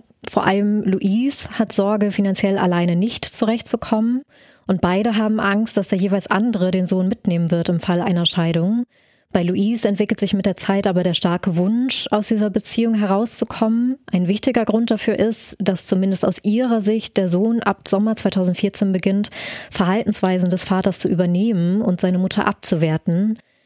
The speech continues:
Louise beginnt dann, Stellen- und Wohnungsanzeigen zu sichten. Das kann man sicher als einen ersten Schritt in Richtung Unabhängigkeit sehen.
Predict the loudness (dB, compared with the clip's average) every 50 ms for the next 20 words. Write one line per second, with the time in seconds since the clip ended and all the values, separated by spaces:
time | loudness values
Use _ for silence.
0 | _ -8 -4 -2 -2 -2 -2 -2 -2 -2 0 0 0 2 2 0 0 0 0 0
1 | 0 2 2 2 0 0 0 0 -2 0 0 0 2 2 2 2 2 2 2 0
2 | 0 0 0 0 0 0 -2 0 0 0 0 0 0 -2 0 -2 0 0 0 -2
3 | -4 -6 -4 -2 0 0 0 0 0 0 -2 -2 0 0 0 2 2 2 2 0
4 | 0 0 0 0 0 0 0 0 0 2 2 0 0 0 -2 -2 -2 0 -2 -2
5 | -2 0 0 0 2 0 -2 0 0 0 0 0 0 0 0 0 0 0 0 0
6 | 0 -2 -4 -4 -2 -2 -2 -2 -2 -2 0 0 2 2 2 0 0 -2